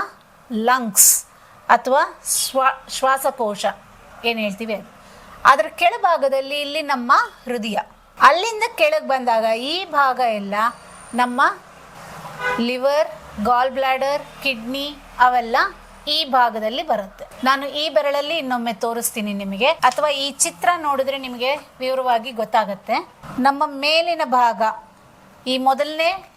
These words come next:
ಲೈನ್ ಬರುತ್ತೆ ಅಲ್ಲ, ಅಲ್ಲ, ಈ ನಮ್ಮ ಬೆರಳಲ್ಲಿ ಈ ಮೊದಲನೇ ಲೈನ್ವರೆಗೂ ನಮ್ಮ ಕತ್ತಿನ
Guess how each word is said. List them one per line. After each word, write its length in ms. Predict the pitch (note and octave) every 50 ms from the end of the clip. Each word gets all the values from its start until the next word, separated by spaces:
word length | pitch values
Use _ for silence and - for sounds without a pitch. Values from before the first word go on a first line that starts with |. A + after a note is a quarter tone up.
| _ -
ಲೈನ್ 360 | B3 A#3 B3+ C4 C#4+ D#4 D#4
ಬರುತ್ತೆ 380 | D4 B3 A#3+ A3 G#3 - - A3
ಅಲ್ಲ, 140 | G#3 G3 G#3 G#3
ಅಲ್ಲ, 260 | G3+ G#3 G#3 G#3+ A#3 A3+ _ _ _ _ _ _ _ -
ಈ 100 | C4 B3+
ನಮ್ಮ 240 | B3 B3 A#3+ A#3 A#3
ಬೆರಳಲ್ಲಿ 600 | A3 G#3 A#3 A3+ A#3 A#3 A3+ A3 A#3+ D#4 G#4+ - _ - - - - - - - -
ಈ 100 | C4 C4+
ಮೊದಲನೇ 640 | B3+ B3+ C4+ C4+ D4+ D#4 E4+ E4+ F4 F4 F4 F#4 E4+
ಲೈನ್ವರೆಗೂ 720 | E4 D#4 C#4+ C4 B3+ B3 A#3 A3 G#3+ F#3+ G#3+ D4 F#4 F#4+ - - _ - _ -
ನಮ್ಮ 220 | B3+ C4 C4+ C#4 C#4+
ಕತ್ತಿನ 580 | - - E4+ E4 D#4+ D#4+ - - F4+ E4+ E4